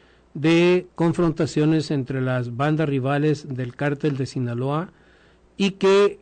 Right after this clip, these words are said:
acá en el centro, pues, ha estado, como quien dice, algo tranquilo. Sin embargo, sin embargo, uno a uno, uno tras otro, los muertos aparecidos en diferentes puntos de la región centro de Sinaloa.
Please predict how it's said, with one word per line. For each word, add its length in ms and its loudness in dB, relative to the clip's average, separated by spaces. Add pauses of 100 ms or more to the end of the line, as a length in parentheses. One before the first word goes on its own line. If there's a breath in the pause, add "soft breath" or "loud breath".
acá 260 -4
en 100 2
el 100 0
centro, 400 -2
pues, 240 -8
ha 100 -2
estado, 380 -4
como 260 -4
quien 200 -4
dice, 280 -2
algo 340 -4
tranquilo. 760 -2 (600 soft breath)
Sin 280 2
embargo, 640 2 (120)
sin 240 -2
embargo, 580 -2 (200)
uno 480 0
a 100 -4
uno, 460 0 (300)
uno 380 0
tras 400 -8
otro, 520 0 (600 soft breath)
los 520 2
muertos 520 0
aparecidos 960 -2 (100)
en 180 0
diferentes 600 -4
puntos 720 -6 (580 soft breath)
de 220 0
la 260 0
región 500 -4
centro 460 -4
de 100 -4
Sinaloa. 600 -4